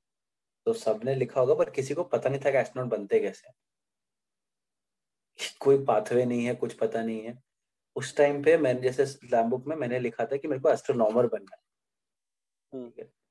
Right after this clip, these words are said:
Speaker 1: तो जिस बंदे के लिए लिखा था, वो एस्ट्रोनॉमर क्या होता है, एस्ट्रोनॉट लेता है, एस्ट्रोनॉट पता है मेरे को, मैं एस्ट्रोनॉट होता है स्पेस में जाता है, एस्ट्रोनॉमर होता है जो स्पेस को स्टडी करते हैं।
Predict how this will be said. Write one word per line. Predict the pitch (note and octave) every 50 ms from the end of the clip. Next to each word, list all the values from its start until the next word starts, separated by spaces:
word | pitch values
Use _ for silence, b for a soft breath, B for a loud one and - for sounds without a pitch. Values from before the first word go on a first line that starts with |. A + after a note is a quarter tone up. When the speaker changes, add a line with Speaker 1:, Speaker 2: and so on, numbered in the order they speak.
| _ _ _ _ _ _ _ _ -
Speaker 1:
तो | -
जिस | - A#2+ A2+ A2+
बंदे | A#2+ A#2 A#2 B2 C3+
के | D3
लिए | D3 C3 A#2
लिखा | A2+ D3
था, | D#3+
वो | F3 F#3
एस्ट्रोनॉमर | D#3+ B2+ - - D3 C3+ C3 B2 B2+ D3 D3
क्या | C#3+ - D3+ B2+
होता | G2+ - - A2
है, | A2 A2
एस्ट्रोनॉट | A2 - - C3+ C3+ C3+ B2 A#2
लेता | A2+ G2+ - A#2+
है, | A#2+ A2+
एस्ट्रोनॉट | G#2 - - B2 B2 A#2 -
पता | A2+ G#2 - A2
है | G#2+
मेरे | G#2+ G#2 G2+
को, | G2 - A2+ A#2+
मैं | B2+ A#2+ A2+ G#2+
एस्ट्रोनॉट | G2 - - A#2 A2+ B2+ B2+
होता | B2+ A2+ - C3
है | C3+ C#3
स्पेस | C#3 - A2 G2+ - -
में | B2+ A#2+
जाता | A2+ G2 F#2 - - G#2+
है, |
एस्ट्रोनॉमर | G2 - - A2+ A2+ A#2 A#2
होता | A2 A2 A2+
है | B2 F#3
जो | G3+
स्पेस | G3 - - - A3
को | - - D3
स्टडी | D3 - A2+ - A#3 -
करते | - A2 G2 - - -
हैं। | -